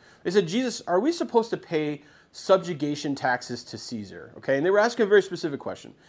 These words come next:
Not the regular taxes that everyone would pay, not taxes Roman citizens paid, but an extra tax that subjects of Rome would pay. They were asking Jesus this question because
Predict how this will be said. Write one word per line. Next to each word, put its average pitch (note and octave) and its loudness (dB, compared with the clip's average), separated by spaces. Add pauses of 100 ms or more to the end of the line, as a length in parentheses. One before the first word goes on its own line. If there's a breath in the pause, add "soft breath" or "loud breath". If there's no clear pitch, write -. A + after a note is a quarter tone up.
(260 soft breath)
Not E3+ 0 (160)
the A3+ 8
regular F3 4
taxes A#2+ 0
that B2+ 0
everyone D3+ 0
would C#3 0
pay, C3 2
not D3 0
taxes F3+ 0
Roman D#3 2
citizens E3+ -2
paid, A2 -4 (260 loud breath)
but D#3 4
an E3+ 4
extra A#3 0
tax C3+ -4
that - 0
subjects D3+ 0
of B2 -4
Rome A#2 -2 (460 soft breath)
would B2+ 0
pay. C3+ 2 (340)
They C3+ -4
were C#3+ 0
asking G3+ 2
Jesus C3 -8
this B2 -10
question D3+ 0
because C#3 -4